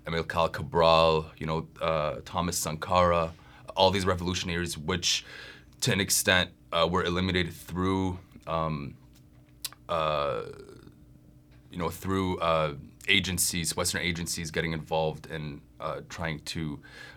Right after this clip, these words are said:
undermine their struggle. But what you have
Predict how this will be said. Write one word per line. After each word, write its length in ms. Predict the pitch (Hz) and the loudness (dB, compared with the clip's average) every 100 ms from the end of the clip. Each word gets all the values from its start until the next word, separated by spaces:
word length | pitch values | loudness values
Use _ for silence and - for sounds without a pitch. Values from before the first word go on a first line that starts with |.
| - | 0
undermine 460 | 95 90 87 85 82 | 2 2 2 2 0
their 100 | 78 | -2
struggle. 540 | - 87 85 104 113 - - - - - - | -2 0 2 0 -2 -8 -20 -20 -20 -20 2
But 180 | 98 | 4
what 160 | 98 117 | 6 6
you 140 | 107 | 6
have 680 | 101 104 104 107 101 92 - | 4 4 6 6 2 -4 -12